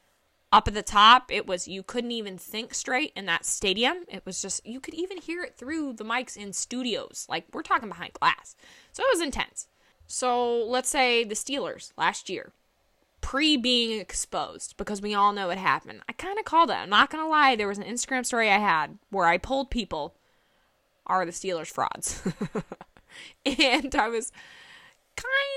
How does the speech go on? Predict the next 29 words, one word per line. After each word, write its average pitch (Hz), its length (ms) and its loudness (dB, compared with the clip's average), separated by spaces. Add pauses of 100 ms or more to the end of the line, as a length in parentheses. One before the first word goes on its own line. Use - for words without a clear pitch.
(120)
of 466 640 0
right. 180 220 0 (100)
So - 200 -4
they 330 100 -2
were 349 120 0
exposed. - 420 -2
But 220 240 6 (500)
Steelers, 330 640 2
even 349 220 2
the 359 80 -4
past 302 300 -2
few 233 160 -4
years, 233 460 0
who 294 100 2
I 508 280 8
actually, 381 280 -4
you 285 100 -4
know, 320 120 0
I 359 100 2 (140)
enjoy, 269 360 0 (380)
but 214 140 4
with 254 140 4
A 226 160 6
B, 208 380 0
some - 180 -2
of 208 60 -6
the 208 60 -2
greatest, 220 580 2
e-, 175 260 -18